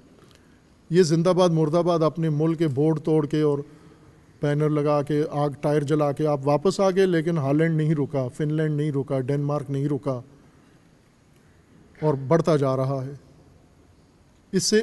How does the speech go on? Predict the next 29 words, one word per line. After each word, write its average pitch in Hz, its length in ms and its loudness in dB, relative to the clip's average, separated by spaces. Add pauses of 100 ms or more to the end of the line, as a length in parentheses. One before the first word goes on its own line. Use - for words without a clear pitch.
(100)
अमली 196 320 2 (160)
इक़दाम 151 440 0
की 160 200 0 (640)
ज़रूरत 156 580 0
है 196 160 -2 (760)
और 143 320 -2 (260)
इन 156 160 -2
उलमा 139 480 -2
को 160 300 -4
खुदा 139 240 -4 (100)
तौफीक 196 440 -2
दे 180 140 2
इंशाअल्लाह 147 440 -2 (640)
कि 160 100 -4
वो 151 240 -4
एक 165 220 0
दिन 175 240 0
दीन 226 300 0
के 208 100 -2
लिए 165 220 2
भी 147 120 0
कोई 139 180 -8
कदम 135 260 -2
उठाएं, 131 280 -6
खुदा 151 320 0
के 180 120 -2
लिए 147 220 2
भी 139 140 -2
कोई 147 280 -4